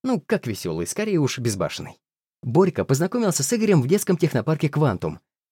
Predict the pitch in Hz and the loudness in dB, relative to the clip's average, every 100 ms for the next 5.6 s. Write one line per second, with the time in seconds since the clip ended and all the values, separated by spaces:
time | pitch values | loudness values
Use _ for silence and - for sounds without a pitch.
0 | _ - 247 202 160 170 185 175 - 151 | _ 2 4 2 4 2 4 4 4 0
1 | - 147 110 101 104 117 110 - 101 98 | 4 4 4 2 4 4 2 0 -2 0
2 | 110 185 170 - 78 - _ - 233 226 | 0 2 0 0 -4 -6 _ -2 0 2
3 | 233 220 190 147 135 170 208 147 170 160 | 2 4 4 6 4 2 4 4 4 4
4 | 156 - 139 104 82 - _ _ _ 113 | 2 0 0 -2 -2 -8 _ _ _ 0
5 | 117 143 233 110 85 | 2 4 4 4 2